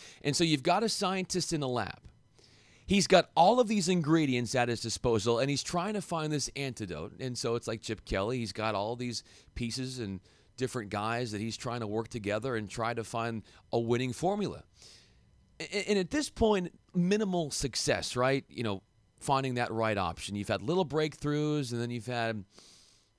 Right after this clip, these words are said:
setbacks, nothing sustainable, right, at this point, or at least at this juncture of his tenure.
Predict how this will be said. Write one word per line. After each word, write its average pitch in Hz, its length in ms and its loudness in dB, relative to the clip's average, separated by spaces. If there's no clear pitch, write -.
setbacks, 139 1400 -2
nothing 208 480 -2
sustainable, 127 920 -2
right, 92 280 -2
at 92 140 -12
this 110 160 -2
point, 85 420 -8
or 120 360 2
at 131 100 -2
least 135 380 -4
at 107 180 -4
this 139 180 0
juncture 107 540 -4
of 101 220 -2
his 98 180 -4
tenure. 107 480 -6